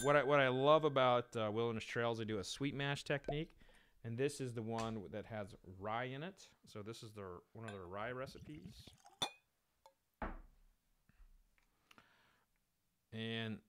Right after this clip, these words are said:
you know, they have this synthetic, I don't know what it is. I don't like synthetic corks. And it kind of, every time I pull one, they're, like, harder to put back in. Uh, I like a good old-fashioned natural cork or a, or a screw top.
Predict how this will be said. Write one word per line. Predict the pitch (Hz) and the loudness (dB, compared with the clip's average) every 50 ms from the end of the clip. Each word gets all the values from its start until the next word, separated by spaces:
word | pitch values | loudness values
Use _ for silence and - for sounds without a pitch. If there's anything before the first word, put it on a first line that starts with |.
| _ _ | _ _
you | 120 123 | -10 -8
know, | 117 104 | -8 -6
they | 110 110 110 | -6 -8 -8
have | 113 151 165 160 143 | -8 -8 -8 -8 -6
this | 120 107 98 - | -6 -6 -6 -6
synthetic, | - 110 101 - - 113 110 - - | -8 -10 -10 -8 -6 -6 -6 -4 -2
I | - 175 | 0 2
don't | 185 156 | 2 2
know | 135 117 | 0 0
what | 107 104 110 110 110 104 | 0 0 2 2 2 0
it | 98 101 | 0 -4
is. | 98 92 - - | -6 -8 0 4
I | 131 151 | 6 6
don't | 147 127 120 107 | 6 6 4 2
like | 104 104 104 95 | 0 0 -2 -2
synthetic | - - 110 104 - 104 104 104 98 - | -4 -8 -10 -8 -6 -6 -6 -6 -8 -8
corks. | - - 110 110 104 - - - - - - _ _ _ _ _ - - - _ _ _ _ - | -8 -8 -6 -6 -8 -8 -12 -14 -14 -14 -18 _ _ _ _ _ -8 -8 -8 _ _ _ _ -12
And | 101 104 101 104 104 98 | -10 -8 -8 -8 -8 -8
it | - 78 - | -10 -12 -14
kind | - - 127 120 | -12 -10 -8 -8
of, | 110 98 87 - - - _ _ _ _ _ _ - | -8 -10 -12 -14 -18 -20 _ _ _ _ _ _ -14
every | 123 120 127 117 | -12 -12 -12 -10
time | - 127 123 120 113 | -6 -6 -6 -4 -4
I | 98 92 - _ _ _ - | -8 -10 -12 _ _ _ -12
pull | - - 151 151 143 139 | -6 -4 -2 -2 0 0
one, | 139 135 131 123 123 123 120 120 - _ _ _ _ - - - - | -2 0 0 0 -2 -2 -6 -8 -10 _ _ _ _ -20 -20 -12 -8
they're, | 113 107 | -6 -6
like, | 104 101 92 - | -4 -4 -6 -6
harder | - - 117 120 117 117 110 | -4 -2 0 0 0 0 -2
to | 104 | -4
put | - - 120 - 117 | -6 -6 -8 -6 -4
back | 110 104 104 - - | -4 -6 -6 -6 -6
in. | 107 107 107 110 107 104 101 - - - - - - - - - - - - - - - - - - - - - _ _ - | -6 -4 -2 -2 -4 -2 -2 -2 -2 -4 -4 -6 -10 -12 -18 -20 -20 -20 -20 -20 -20 -20 -20 -20 -20 -20 -20 -20 _ _ -14
Uh, | 107 104 - - - - | -12 -12 -12 -10 -8 -4
I | 110 | -2
like | 117 110 104 - - | -2 -2 -2 -2 -4
a | 95 92 | -8 -8
good | 104 110 101 98 | -6 -6 -6 -6
old-fashioned | 98 95 - 90 90 87 87 - - 85 80 | -6 -6 -4 -4 -4 -4 -6 -8 -10 -10 -10
natural | - 80 - - - - - - | -10 -10 -10 -10 -12 -16 -16 -16
cork | - - - - - - - - - - - - - | -14 -14 -14 -14 -16 -20 -20 -20 -20 -20 -20 -18 -12
or | - 110 98 87 | -10 -6 -6 -6
a, | - - - _ - - _ _ _ _ _ _ - 110 | -8 -10 -14 _ -20 -20 _ _ _ _ _ _ -18 -14
or | 104 95 | -12 -12
a | 85 | -12
screw | - - - - - - - | -12 -14 -14 -16 -18 -16 -16
top. | - - - | -16 -16 -16